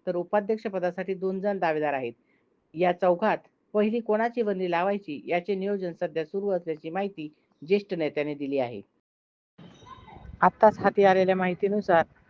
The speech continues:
अध्यक्ष उपाध्यक्ष यांनी आपल्या पदाचे राजीनामे जिल्हा उपनिबंधक कार्यालयात सादर केलेले आहेत. त्यामुळे अध्यक्ष उपाध्यक्षांच्या बदलाच्या चर्चेला पूर्णविराम मिळाला आहे. आता अध्यक्ष उपाध्यक्ष कोण होणार, याची उत्सुकता सर्वांनाच लागली आहे.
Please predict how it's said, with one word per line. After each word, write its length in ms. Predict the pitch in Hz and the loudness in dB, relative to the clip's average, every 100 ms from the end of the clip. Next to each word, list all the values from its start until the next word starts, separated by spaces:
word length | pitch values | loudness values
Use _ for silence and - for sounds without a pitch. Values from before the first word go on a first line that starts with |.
| - 185 | -8 -2
अध्यक्ष 420 | 190 180 220 214 | 0 4 2 4
उपाध्यक्ष 640 | 185 - 190 - 196 - | 0 2 -2 -2 -6 -4
यांनी 300 | 175 175 175 | -2 -2 0
आपल्या 260 | 170 175 175 | -2 -2 -2
पदाचे 460 | 175 196 - 170 160 _ - - | 0 0 0 -4 -6 _ -20 -2
राजीनामे 560 | 180 180 170 185 185 196 | 4 6 4 0 0 -2
जिल्हा 300 | 180 196 208 | -2 4 6
उपनिबंधक 600 | 190 190 180 180 175 202 | 6 2 0 -2 -2 -2
कार्यालयात 400 | 196 175 165 165 | 0 0 -2 -4
सादर 320 | - 180 180 175 | -4 -2 -2 -4
केलेले 260 | 170 160 156 | -6 -6 -8
आहेत. 180 | 156 147 _ _ _ - - - | -10 -18 _ _ _ -20 -20 -4
त्यामुळे 300 | 185 180 180 | -2 0 2
अध्यक्ष 420 | 175 170 214 208 | 0 2 -2 -2
उपाध्यक्षांच्या 880 | 185 160 180 160 175 - 202 196 165 - - - - - | -4 -2 -4 -4 -8 -6 -8 -4 -4 -4 -14 -20 -20 -18
बदलाच्या 560 | 190 190 185 190 185 220 | 2 4 6 4 4 0
चर्चेला 500 | - 196 170 185 175 | 0 -2 -2 0 0
पूर्णविराम 560 | 170 196 190 185 202 196 | 0 -2 -2 -2 -2 -2
मिळाला 320 | 180 165 160 | -2 -2 -4
आहे. 200 | 151 147 _ _ _ _ - | -6 -12 _ _ _ _ -10
आता 200 | 170 185 | -2 -2
अध्यक्ष 460 | 180 175 214 - | -2 -4 -4 -4
उपाध्यक्ष 560 | 180 170 190 170 175 185 | -6 -4 -6 -6 -8 -10
कोण 300 | 180 214 214 | -8 -6 -6
होणार, 260 | 190 165 160 _ _ _ - | -6 -8 -10 _ _ _ -4
याची 240 | 190 196 | -2 0
उत्सुकता 500 | 185 185 233 - 185 | -2 -4 -10 -4 -4
सर्वांनाच 460 | - 185 180 190 180 | -2 -2 -2 -4 -2
लागली 260 | 185 170 170 | 0 0 -2
आहे. 280 | 165 160 | -4 -4